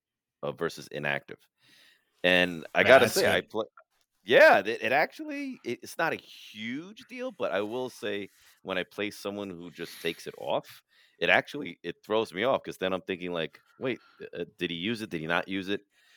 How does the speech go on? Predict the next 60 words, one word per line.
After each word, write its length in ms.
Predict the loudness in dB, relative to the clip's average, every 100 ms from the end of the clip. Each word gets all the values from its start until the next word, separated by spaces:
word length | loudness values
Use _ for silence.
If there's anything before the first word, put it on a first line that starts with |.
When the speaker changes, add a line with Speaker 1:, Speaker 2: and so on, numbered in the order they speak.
| _ _
Speaker 1:
So 440 | 0 4 4 4 0
I'm 140 | -2
glad, 360 | 2 4 6 4
uh, 260 | 2 2
that's 220 | 0 -4 -6
included. 300 | -14 -6 4
Speaker 2:
Well, 220 | 4 6
listen, 320 | 4 2 2
I 80 | 2
mean, 160 | 4 6
I 100 | 6
just, 220 | 6 4
I 140 | 2
played 280 | 2 4 4
in 80 | 2
person 320 | 2 2 2 4
and 80 | 8
I 140 | 8
brought 220 | 10 8
all 180 | 8 4
cards. 500 | 2 2 2 2 -2
I 60 | -4
didn't 180 | -4
do 280 | -2 -4 -4
Infinite 340 | -6 -4 -4 -4
Arenas 280 | -4 -6 -4
printouts. 340 | -4 -2 -4
I 20 |
brought 180 | -4 0
all 200 | 4 4
cards 440 | 6 6 6 4 -2
and, 300 | -4 -4 -6
and 300 | -6 -4 -2
charges 320 | 0 0 -2
and 80 | -4
stuff. 460 | -6 -6 -14 -8 4
More 200 | 8 8
than 180 | 8 6
once, 360 | 6 6 2
d-, 140 | 0 0
a 100 | 2
charge 340 | 4 4 6
got, 140 | 4 4
like, 180 | 2 4
knocked 420 | 6 6 2 -6
and 140 | -4
was 140 | -2 -2
like, 100 | 2
"Oh, 220 | 4 4
geez, 360 | 4 2 2 0
where's 200 | 0 0
my 120 | -2
charge?" 420 | 2 6 6 4 0
And 80 |
someone's 240 | -2 -2 -2
like, 120 | 0
"Oh, 120 | 0
it's, 220 | 0 -4 -10
it's 160 | -6
on 280 | -4 -4 -8